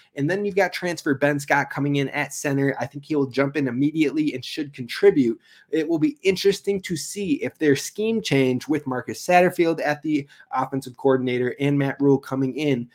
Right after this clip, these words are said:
maybe plays to the O-line's favor, which helped bump them above Iowa, who I referenced,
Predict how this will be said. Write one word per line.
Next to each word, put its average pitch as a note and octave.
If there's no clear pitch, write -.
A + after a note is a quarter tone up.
maybe F#3+
plays E3+
to -
the D3
O-line's C#3+
favor, D3+
which C#3
helped D#3
bump C3
them B2+
above D#3+
Iowa, B2+
who B2+
I A#2+
referenced, A#2